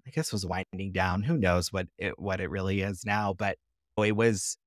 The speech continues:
a time where I had to build a new community and find community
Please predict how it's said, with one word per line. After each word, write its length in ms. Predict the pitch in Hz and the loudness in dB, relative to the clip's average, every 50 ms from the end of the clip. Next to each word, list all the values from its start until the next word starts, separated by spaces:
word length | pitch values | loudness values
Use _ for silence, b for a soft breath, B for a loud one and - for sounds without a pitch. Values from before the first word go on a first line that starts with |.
| _ - | _ -4
a 100 | 110 117 | -4 -2
time 380 | - - - 110 110 117 117 | -2 -2 0 2 2 2 2
where 180 | 117 113 110 - | 2 2 0 0
I 220 | - 87 98 101 104 | 2 2 2 2 2
had 420 | 110 107 - 101 104 107 95 92 - | 0 0 0 0 0 0 0 -2 -6
to 580 | - - 110 107 104 104 104 104 104 104 101 - - | -4 -4 -2 -2 -2 -2 -4 -4 -6 -8 -10 -8 -4
build 280 | 92 92 92 98 101 | 0 0 2 2 2
a 40 | 113 | 0
new 180 | 110 110 113 110 | 0 -2 -2 -4
community 500 | - - 107 101 101 135 139 101 98 82 | -6 -8 -8 -6 -6 -6 -6 -6 -4 -4
and 140 | 76 87 - | -4 -6 -6
find 440 | - - 95 90 98 101 113 113 | -6 -4 -2 0 0 0 -2 -4
community 640 | - - 98 85 82 78 78 - 64 64 - 65 90 | -4 -6 -6 -4 -4 -4 -4 -4 -4 -6 -6 -8 -12